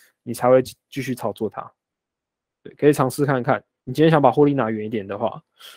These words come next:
你在一个很漂亮的位置开，那你可以尝试着把它拿久一点。然后另外的话就是策略性的止盈，就是保持我们有一定的获利。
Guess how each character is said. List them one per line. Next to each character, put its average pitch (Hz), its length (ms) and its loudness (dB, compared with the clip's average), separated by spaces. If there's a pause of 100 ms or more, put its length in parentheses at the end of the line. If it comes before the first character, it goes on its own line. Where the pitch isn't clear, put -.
(280)
你 110 100 -10
在 160 160 8
一 160 40 6
个 151 120 6
很 123 100 0
漂 170 140 4
亮 170 120 6
的 156 60 4
位 170 100 6
置 151 120 -2
开， 135 320 0 (160)
那 123 160 -8
你 113 80 -10
可 127 100 -6
以 123 60 -2
尝 117 200 -8
试 131 200 -6
着 113 100 0
把 107 100 -6
它 107 80 -4
拿 101 160 -6
久 98 220 -12
一 107 60 -6
点。 - 200 -16 (3000)
然 151 100 2
后 - 160 -6
另 170 160 0
外 175 160 6
的 143 160 2
话 139 220 4
就 135 180 0
是 113 1120 -6 (280)
策 165 240 6
略 147 200 4
性 113 440 -6
的 95 320 -8
止 101 280 -12
盈， 107 160 -14 (600)
就 127 100 -6
是 127 80 4
保 117 220 4
持 - 220 -4
我 123 100 0
们 107 320 -6
有 110 200 0
一 110 60 -6
定 127 160 0
的 113 100 0
获 117 260 0
利。 120 200 -2